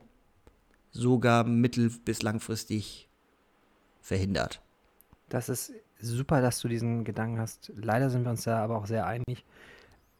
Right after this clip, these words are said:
Speaker 2: Ich habe den Parallel für Hannes Wolf im Kopf, der sehr, sehr früh in Stuttgart die Flinte ins Korn selber
Speaker 1: Das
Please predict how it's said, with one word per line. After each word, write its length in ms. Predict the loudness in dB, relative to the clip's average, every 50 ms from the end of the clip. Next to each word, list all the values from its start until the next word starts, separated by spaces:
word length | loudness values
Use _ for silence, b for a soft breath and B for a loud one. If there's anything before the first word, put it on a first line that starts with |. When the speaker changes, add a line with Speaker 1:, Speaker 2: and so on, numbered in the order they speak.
| -20 -20 -20 _ _
Speaker 2:
Ich 280 | -14 -12 -10 -10 -10 -10 -10 -8 2
habe 380 | 6 8 8 8 8 6 4
den 420 | 2 2 2 2 4 2 -2 -4 -6 -4
Parallel 400 | 2 4 4 4 6 4 4 4
für 200 | 2 2 2 4
Hannes 260 | 4 4 4 6 6
Wolf 220 | 6 6 6 4
im 100 | 0 -4
Kopf, 260 | -2 -2 -2 -4 -4
der 220 | -4 -2 0 0 0
sehr, 320 | -2 0 2 4 6 6
sehr 180 | 6 4 2 0
früh 240 | -2 -2 -2 -2 -2
in 80 | -2
Stuttgart 480 | -2 -2 -2 -4 -2 0 0 0 0 0
die 80 | -2
Flinte 300 | -4 0 0 0 0 0
ins 200 | -2 -4 -4 -6 -2
Korn 280 | 0 2 2 4 2
selber 200 | 2 0 0 2
Speaker 1:
Das 100 | 2 4